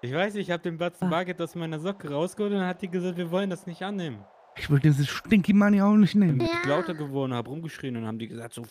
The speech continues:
Speaker 1: gehen, verlassen Sie jetzt das, die Bank.
Speaker 3: Hm. Was sollen wir gleich machen?
Speaker 1: Ich weiß es nicht.
Speaker 4: Verschisse,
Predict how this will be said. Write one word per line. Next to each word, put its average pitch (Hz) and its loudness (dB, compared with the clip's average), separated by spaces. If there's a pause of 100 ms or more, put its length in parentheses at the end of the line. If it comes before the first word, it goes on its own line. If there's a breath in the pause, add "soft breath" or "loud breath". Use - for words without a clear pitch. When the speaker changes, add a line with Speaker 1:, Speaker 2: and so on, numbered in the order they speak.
Speaker 1:
gehen, 139 -8
verlassen 139 -4
Sie 127 -2
jetzt 117 -2
das, 110 -6 (360 soft breath)
die - -8
Bank. 123 -2 (1000)
Speaker 3:
Hm. 156 -6 (4000)
Was 147 -2
sollen 175 8
wir 220 10
gleich 202 6
machen? 220 6 (3500)
Speaker 1:
Ich - -6
weiß 480 6
es - -2
nicht. - -4
Speaker 4:
Verschisse, 392 4